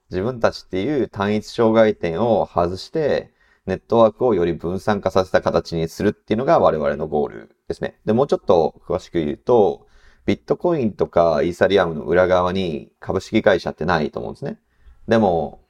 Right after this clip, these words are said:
まあ、数十とか、もっとですね、あの、数、数万とかの株式会社が、とか、まあ、個人とか会社が、こう、ネットワークに参加をして、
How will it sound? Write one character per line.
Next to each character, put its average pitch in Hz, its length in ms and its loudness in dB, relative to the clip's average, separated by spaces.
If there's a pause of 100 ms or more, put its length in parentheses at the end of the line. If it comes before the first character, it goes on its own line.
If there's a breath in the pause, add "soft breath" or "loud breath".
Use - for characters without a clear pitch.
ま 95 120 0
あ、 87 40 -4
数 117 300 2
十 87 260 0
と 80 120 -2
か、 71 380 0 (320)
も 95 100 -6
っ - 40 -8
と - 100 -2
で - 60 -2
す - 120 -18
ね、 92 80 -16
あ - 80 -14
の、 87 80 -6
数、 107 340 0
数 110 260 0
万 110 220 2
と 78 100 -2
か - 100 -4
の 107 320 -2 (320 soft breath)
株 80 220 2
式 90 200 -6
会 87 160 4
社 82 120 -2
が、 113 360 0 (380)
と - 100 -20
か、 90 220 0
ま 87 80 2
あ、 - 20 0
個 117 180 0
人 90 180 -4
と 78 100 -2
か 80 100 -4
会 85 180 0
社 - 120 -8
が、 151 400 0 (480)
こ 80 180 0
う、 - 20 0
ネ 82 100 0
ッ - 20 -8
ト - 200 0
ワ 87 120 4
ー - 20 -10
ク - 80 -6
に 87 60 -4
参 85 240 -4
加 80 140 2
を 87 80 2
し - 100 -20
て、 135 440 -2